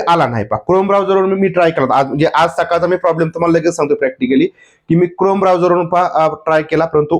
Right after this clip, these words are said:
ओटीपी आला नाही. तसेच मी जे आपण या ठिकाणी बघा, जर तुम्हाला ओटीपी नाही आला, तर काय करा, या ठिकाणी तुम्हाला ती, तीन डॉट पहा दिसतील, यावरती पहा क्लिक करा. या ठिकाणी बघा, न्यू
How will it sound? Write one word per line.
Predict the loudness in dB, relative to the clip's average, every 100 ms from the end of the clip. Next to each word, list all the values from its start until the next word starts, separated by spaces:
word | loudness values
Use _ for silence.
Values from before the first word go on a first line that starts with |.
| 0
ओटीपी | 0 0 0
आला | 0 0
नाही. | -2 -4 -8 _ -20 _
तसेच | -2 0 0 2
मी | 2 2 -2 _ _ 0
जे | 4 4 2
आपण | 0 0 -2 0 0
या | 0
ठिकाणी | 0 0 2
बघा, | 2 0 -2 -8 _ _ 0
जर | 2
तुम्हाला | 2 2 2 2
ओटीपी | 0 0 2
नाही | 2 2
आला, | 0 -2 -6 _ -2
तर | -2
काय | 2 2
करा, | 2 0 0 -4 -4
या | 0 0
ठिकाणी | 2 0 0
तुम्हाला | 0 0 -2
ती, | 0 0
तीन | 0 -2 0 2 2
डॉट | 0
पहा | 0 -2
दिसतील, | -2 -2 -2 0
यावरती | 2 2 2 0
पहा | -2 -2
क्लिक | -2 -2
करा. | 0 -2 -4 -14 _
या | 2 2
ठिकाणी | 2 0 0 0
बघा, | 0 0 -2 -6 _ 0
न्यू | 2 2 0 -4